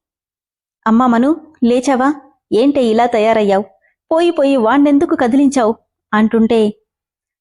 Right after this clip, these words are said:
పైకి లేచి బెడ్డుకి ఆనుకొని ఏడుస్తూ, "వాళ్ళనంతలా కొడుతుంటే చూడలేకపోయానమ్మమ్మా," అంది మను.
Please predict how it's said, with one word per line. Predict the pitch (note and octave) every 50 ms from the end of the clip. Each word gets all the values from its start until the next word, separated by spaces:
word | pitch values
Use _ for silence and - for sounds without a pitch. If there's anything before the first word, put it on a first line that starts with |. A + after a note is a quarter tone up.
| _ _ -
పైకి | D4 D#4 F4 F4 F4+
లేచి | D4 C#4+ C4+ A#3+ A#3 B3+ C4
బెడ్డుకి | B3 - F#3+ G3 G3 A3 D4 C#4+ D4 B3+
ఆనుకొని | B3 B3 A#3 C4 B3 B3 A#3+ A#3+
ఏడుస్తూ, | A3 G3 F#3+ G#3+ A#3+ A#3+ A#3+ - B3+ A#3 A3 G#3+ G#3+ _ _ _ _ _ _ _ _ - A3+
"వాళ్ళనంతలా | C4 D4 D#4 D4+ D4 B3 G#3+ A#3+ B3 C#4+ C#4+ D4 D4
కొడుతుంటే | D4 C#4+ B3 C4 B3+ C4+ B3+ A#3+ - B3+
చూడలేకపోయానమ్మమ్మా," | B3+ B3+ - - A3+ B3 C4 C4+ C4 - B3+ B3+ A3+ A3 A3+ A3+ A3 G#3+ G#3 G#3 G#3+ G#3 G#3 G3+ G3 G#3 G#3 _ _ _ _ _ _ - -
అంది | G3+ G3+ G3 G3+ G3+ G#3
మను. | G#3 F#3+ F3 F3 F3+ F#3 G3+